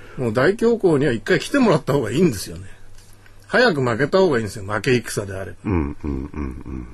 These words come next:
Speaker 2: うん。
Speaker 1: ところがこの人はね、このバーナンキさんというのはね、歴史で例えればね、諸葛孔明みたいな人ですよ。
Speaker 2: うん。
Speaker 1: 日本の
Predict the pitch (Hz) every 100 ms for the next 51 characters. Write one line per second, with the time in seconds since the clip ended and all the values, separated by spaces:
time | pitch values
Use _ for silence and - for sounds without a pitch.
0 | - - 190 240 247 180 185 208 208 -
1 | 175 120 117 110 104 98 117 110 113 -
2 | 123 180 214 196 117 104 98 95 98 160
3 | 269 269 - 120 117 127 190 196 190 131
4 | 160 165 117 101 92 - - - - -
5 | - 143 131 233 - - 175 226 226 226
6 | 180 120 104 120 98 95 - - 85 73
7 | 71 - - - - 127 190 220 220